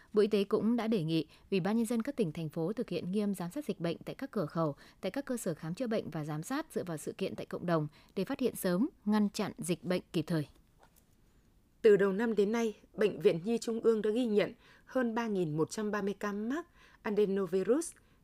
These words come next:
Speaker 2: Riêng ba tuần qua, số bệnh nhân tăng nhanh với gần hai nghìn chín trăm trẻ,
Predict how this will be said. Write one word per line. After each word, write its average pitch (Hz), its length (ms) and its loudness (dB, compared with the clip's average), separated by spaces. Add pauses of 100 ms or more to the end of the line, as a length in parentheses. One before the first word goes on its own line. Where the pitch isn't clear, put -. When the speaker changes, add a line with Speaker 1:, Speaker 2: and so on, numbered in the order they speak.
(100)
Speaker 2:
Riêng 233 220 2
ba 226 100 -2
tuần 165 200 -2
qua, 202 280 0 (180)
số 269 140 0
bệnh 190 180 0
nhân 214 160 2
tăng 208 240 -4
nhanh 214 180 -2 (300)
với 214 120 6
gần 247 200 2
hai 220 160 -4
nghìn 170 240 0
chín 180 180 -2
trăm 226 160 -6
trẻ, 160 320 -4